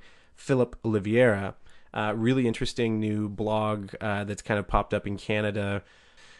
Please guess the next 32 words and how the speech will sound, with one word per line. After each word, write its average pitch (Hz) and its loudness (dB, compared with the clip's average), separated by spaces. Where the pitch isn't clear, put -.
And, 101 -2
uh, 101 0
we're 107 -2
gonna 107 0
talk 107 -4
to 117 -2
him 107 -2
about 98 -2
what 107 -2
it - -8
takes - -6
to - -10
start - -4
a 110 -8
blog, 123 0
as 107 -2
well 110 0
as 104 -2
his, 104 0
um, 101 -6
kind 101 -6
of 95 -12
trials 117 2
and 101 -2
tribulations 104 -2
in 98 -4
building 107 -2
a 101 -6
track-ready 101 -4
Miata, 101 0
which - -12
is 95 -10